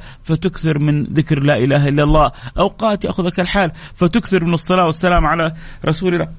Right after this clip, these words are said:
فلو أمضيت يومك كله وأنت في ذكر الجلالة لا إله إلا الله وتوحيد خالص، هنيئاً لك. لو أمضيت كل يومك في الصلاة على النبي صلى الله عليه وسلم، تحلق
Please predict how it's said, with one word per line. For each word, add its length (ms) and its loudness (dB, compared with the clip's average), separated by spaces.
فلو 380 2
أمضيت 400 2
يومك 220 0
كله 260 2
وأنت 300 0
في 160 4
ذكر 360 2
الجلالة 440 2
لا 220 0
إله 200 2
إلا 120 2
الله 240 0
وتوحيد 560 0
خالص، 500 -2
هنيئاً 280 4
لك. 300 0
لو 140 6
أمضيت 240 2
كل 260 -2
يومك 540 2
في 140 -12
الصلاة 320 0
على 160 0
النبي 200 -2
صلى 160 -2
الله 220 2
عليه 100 4
وسلم، 560 0
تحلق 420 4